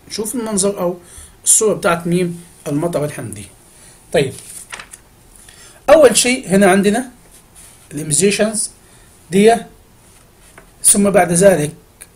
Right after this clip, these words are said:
هنا الترسيب، ثم بعد ذلك إيه؟ التأثيرات اللي بتحدث معايا هنا. زي ما احنا قلنا هنا،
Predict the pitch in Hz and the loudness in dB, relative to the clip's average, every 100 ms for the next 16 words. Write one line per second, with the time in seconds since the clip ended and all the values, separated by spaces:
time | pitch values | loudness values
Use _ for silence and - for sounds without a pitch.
0 | _ _ - 165 165 143 139 - _ _ | _ _ -8 -6 -4 -6 -8 -18 _ _
1 | _ - - 170 151 143 139 156 135 - | _ -20 -12 -4 -2 -2 -4 -4 0 0
2 | 190 214 - _ _ _ _ - - 233 | 0 -4 -10 _ _ _ _ -18 -10 -4
3 | 208 180 175 190 208 202 170 185 185 - | 0 2 4 4 4 2 0 0 0 -8
4 | - - _ _ _ _ 170 170 - - | -20 -20 _ _ _ _ -14 -10 -8 -4
5 | 151 147 175 156 139 175 147 147 131 127 | -2 0 0 -2 -6 -6 -4 -4 -4 -4
6 | 120 110 - _ _ - - 226 294 202 | -6 -12 -18 _ _ -16 0 2 2 2
7 | 190 220 220 196 208 214 | 0 0 0 0 0 -2